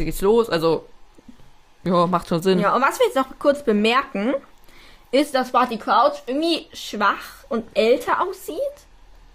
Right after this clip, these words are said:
Speaker 1: Ja.
Speaker 2: Oder kränk-, kränklich,
Speaker 1: Ja.
Speaker 2: so ein bisschen.
Speaker 1: Ja, ihm geht's nicht so gut.
Speaker 2: Woran das liegt, wissen wir natürlich nicht.
Speaker 1: Ja.
Speaker 2: Und jetzt teasern sie eben die erste Aufgabe an.
Speaker 1: Also, ja, ich find, das ist ein bisschen viel. Also,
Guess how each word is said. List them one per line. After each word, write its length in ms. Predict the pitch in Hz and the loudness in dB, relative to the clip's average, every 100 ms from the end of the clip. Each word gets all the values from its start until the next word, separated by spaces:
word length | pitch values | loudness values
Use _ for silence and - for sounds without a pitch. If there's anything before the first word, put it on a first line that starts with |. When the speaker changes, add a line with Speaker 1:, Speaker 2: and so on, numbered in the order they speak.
| - - - _ _ _ - _ | -20 -20 -20 _ _ _ -20 _
Speaker 1:
Ja. 200 | 190 190 | -2 0
Speaker 2:
Oder 300 | 190 226 208 208 | 2 2 2 2
kränk-, 320 | 233 247 349 - - _ - | 0 0 -4 -10 -20 _ -14
kränklich, 200 | - - | -2 2
Speaker 1:
Ja. 440 | 185 190 196 202 - | 4 4 4 2 0
Speaker 2:
so 140 | - 285 | -6 -2
ein 80 | |
bisschen. 240 | 277 285 190 | -2 -4 -2
Speaker 1:
Ja, 160 | 190 185 | 0 0
ihm 120 | 180 | 0
geht's 240 | 190 - | -4 -2
nicht 140 | 208 - | -4 -2
so 80 | 202 | 0
gut. 320 | 233 277 - - - - - | 0 0 -6 -18 -20 -20 -4
Speaker 2:
Woran 380 | 262 247 262 262 | 2 4 4 4
das 240 | 247 247 | 0 0
liegt, 400 | 262 254 247 - - - - - | 0 0 0 -12 -20 -20 -20 -4
wissen 280 | 254 202 233 | -4 -2 -2
wir 80 | 240 | -2
natürlich 360 | 247 277 285 | -2 -2 -2
nicht. 280 | 311 294 - _ _ _ | -2 -4 -6 _ _ _
Speaker 1:
Ja. 560 | - 202 196 185 190 202 - - _ _ - | -2 0 2 0 -2 -6 -14 -20 _ _ -2
Speaker 2:
Und 300 | 262 247 - | -2 -2 0
jetzt 280 | 269 269 - | 0 0 -4
teasern 300 | 254 240 220 | 0 0 0
sie 100 | 214 | 2
eben 260 | 220 214 | 2 2
die 340 | 202 208 202 285 - - | 0 -2 -2 -6 -12 -8
erste 380 | - 220 220 185 | 0 0 0 2
Aufgabe 560 | 165 185 185 170 170 170 | 4 4 2 -6 -4 -4
an. 340 | 175 175 185 - - | -6 -6 -10 -12 -6
Speaker 1:
Also, 240 | - 196 185 - | -2 -2 -2 -6
ja, 160 | - 165 | -6 -2
ich 140 | 190 - | -2 0
find, 160 | 190 | 0
das 80 | 208 | 0
ist 120 | 208 | -2
ein 20 | |
bisschen 260 | 196 220 214 | -4 0 0
viel. 180 | - 202 | 0 0
Also, 200 | 175 | 0